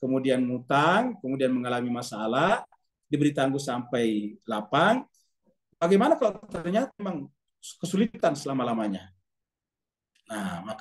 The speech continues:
Allah mengatakan, "Wa antasaddaqu," kalau kalian bersedekah,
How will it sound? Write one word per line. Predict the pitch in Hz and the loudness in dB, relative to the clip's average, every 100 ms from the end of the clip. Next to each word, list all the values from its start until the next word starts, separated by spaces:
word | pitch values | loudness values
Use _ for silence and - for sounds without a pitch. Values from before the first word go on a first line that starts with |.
| 147 | 4
Allah | 143 | 6
mengatakan, | 139 147 196 214 - - _ 143 | 6 4 4 2 -4 -20 _ 4
"Wa | 135 | 6
antasaddaqu," | 127 127 127 120 135 117 117 - 175 208 262 294 - _ _ _ _ _ _ | 6 2 -2 -4 -6 -8 -8 -2 4 6 6 2 -4 _ _ _ _ _ _
kalau | 143 143 139 | -2 0 0
kalian | 135 123 | 0 0
bersedekah, | 120 - 127 - | -2 -4 -6 0